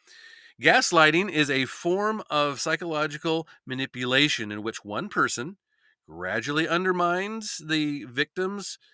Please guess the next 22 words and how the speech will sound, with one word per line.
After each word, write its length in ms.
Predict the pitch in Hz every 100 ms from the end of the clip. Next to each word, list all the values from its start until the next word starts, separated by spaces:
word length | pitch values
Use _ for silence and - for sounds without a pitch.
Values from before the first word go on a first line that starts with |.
| _
confidence 680 | - 185 175 139 127 160 - - - _ - _
in 200 | 127 131
his 280 | 135 139 135 120
own 200 | 135 170
ability 500 | 190 196 165 143 160
to 440 | - 139 135 131 - _ _ _ -
distinguish 680 | 117 135 - 143 156 165 -
truth 420 | - 202 156 135
from 220 | - 160
falsehood, 540 | 160 190 180 - 85 - _ _ _ _ _ _
right 260 | 95 87 -
from 240 | 151 160
wrong, 360 | 180 170 123 - _ _ _ _
or 240 | 92 82 78
reality 680 | 78 95 104 127 135 143
from 220 | 131 147 143
appearance, 580 | - 180 139 87 - - -
thereby 640 | 117 170 247 113 76 87 120 - - -
rendering 460 | 135 165 175 180
him 400 | 151 156 147 156 - _ _ _ _
pathologically 880 | - 127 131 139 131 135 151 - 165
dependent 720 | 170 - 151 113 92 90 -